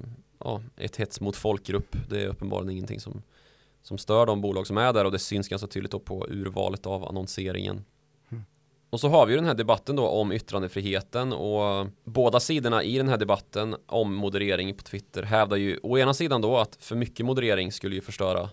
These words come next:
Speaker 1: Twitter, eftersom att då finns ju inte yttrandefriheten där längre. Å andra sidan då att Twitter förstörs undan för undan av att det finns för lite moderering då, att det är för mycket hat.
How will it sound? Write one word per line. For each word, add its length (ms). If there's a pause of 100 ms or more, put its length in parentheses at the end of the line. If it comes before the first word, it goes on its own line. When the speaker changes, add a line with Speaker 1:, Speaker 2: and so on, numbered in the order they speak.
(140)
Speaker 1:
Twitter, 480
eftersom 260
att 100
då 240 (400)
finns 260
ju 40
inte 120
yttrandefriheten 600
där 120
längre. 320 (520)
Å 140
andra 200
sidan 340
då 160
att 360
Twitter 440
förstörs 680
undan 300
för 120
undan 360
av 320
att 360 (260)
det 80
finns 200
för 80
lite 360
moderering 440
då, 100
att 240
det 100
är 120
för 140
mycket 260
hat. 420